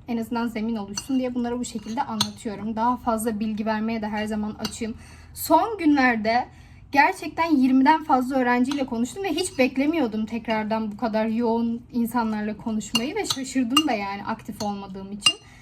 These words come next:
Ama gerçekten çok da mutlu oldum. Dedim ki, "Okey, hala <laughs> insanlara yardımcı olabilecek bir konumdayım demek ki." Yani genel olarak şu anda böyle aklıma başka bir şey gelmiyor.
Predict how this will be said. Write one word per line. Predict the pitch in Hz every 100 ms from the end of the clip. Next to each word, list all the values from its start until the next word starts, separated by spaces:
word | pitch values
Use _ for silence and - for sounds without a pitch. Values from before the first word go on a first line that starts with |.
| - - -
Ama | 302
gerçekten | 302 311 - 330
çok | 320 262 320
da |
mutlu | 269 254 262 254
oldum. | 208 196 254
Dedim | 226 277
ki, | 277
"Okey, | 233 214 202
hala | 214 247 262 220
<laughs> | 226
insanlara | 247 262 240 240 240
yardımcı | 269 226 214 226 226
olabilecek | 226 214 208 208 233
bir | 277
konumdayım | 269 240 233 214 196 190
demek | 196 202 208
ki." | 285 311 - -
Yani | 403 427
genel | 311 320 381 381
olarak | 330 349 -
şu | - 330
anda | 330 330 285
böyle | 330 277
aklıma | - - 311
başka | 277 277 320
bir | 302
şey | - 311
gelmiyor. | 240 247 269 262 208